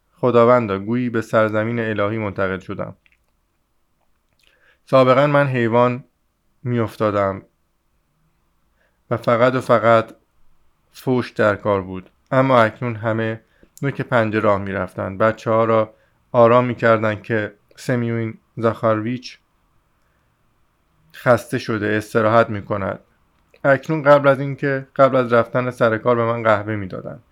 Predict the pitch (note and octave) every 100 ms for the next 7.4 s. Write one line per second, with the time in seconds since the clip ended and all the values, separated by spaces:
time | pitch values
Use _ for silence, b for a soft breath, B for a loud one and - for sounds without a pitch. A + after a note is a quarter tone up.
0 | _ _ _ _ _ _ _ _ - A#2
1 | A2 - C3+ B2+ B2+ - _ _ _ _
2 | _ B2+ A#2+ _ - - C3+ B2 - D#3
3 | C3+ A2+ G#2 G2 G2 - G2 F#2+ G2 A#2
4 | B2 B2 C3 C3+ B2+ B2 A#2 A#2+ G#2+ -
5 | B2 B2 B2 b b b - B2 A2 A2
6 | A#2+ A#2+ G#2+ G#2 G2+ A2+ G2+ G2 A#2+ A#2+
7 | G#2+ G2+ G2+ G#2